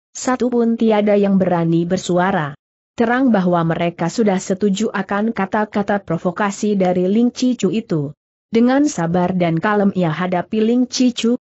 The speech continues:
lalu katanya acuh tak acuh, "Lalu bagaimana maksudmu?" "Hatimu tahu sendiri," jengek Li Cicu, "kenapa perlu tanya lagi?"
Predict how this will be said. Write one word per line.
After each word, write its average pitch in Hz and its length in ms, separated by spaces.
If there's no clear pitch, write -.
lalu 226 400
katanya 208 560
acuh 220 400
tak 160 160
acuh, 220 420
"Lalu 233 320
bagaimana 196 720
maksudmu?" 185 640
"Hatimu 262 560
tahu 196 320
sendiri," 214 640
jengek 233 560
Li 240 160
Cicu, 226 480
"kenapa 226 600
perlu 226 320
tanya 185 320
lagi?" 165 480